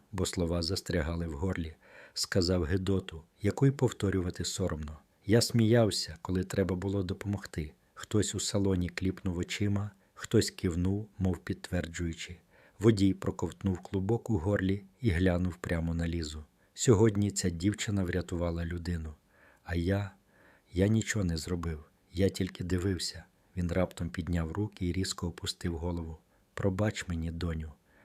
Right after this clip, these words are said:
я при всіх прошу в тебе пробачення». У салоні зашепотілися. Кілька пасажирів почали тихо аплодувати.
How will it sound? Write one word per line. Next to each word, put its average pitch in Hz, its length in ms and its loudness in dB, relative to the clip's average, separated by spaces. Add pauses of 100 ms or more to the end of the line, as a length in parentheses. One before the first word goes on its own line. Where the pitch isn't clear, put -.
(140)
я 104 120 4
при 104 200 0
всіх - 380 -2
прошу - 380 -4
в 85 80 -12
тебе 87 280 -2
пробачення». 82 800 -6 (420)
У - 80 -4
салоні 98 500 4
зашепотілися. 87 960 -6 (320)
Кілька 104 300 0
пасажирів 101 640 0
почали 104 400 -2
тихо - 380 -6
аплодувати. 85 800 -8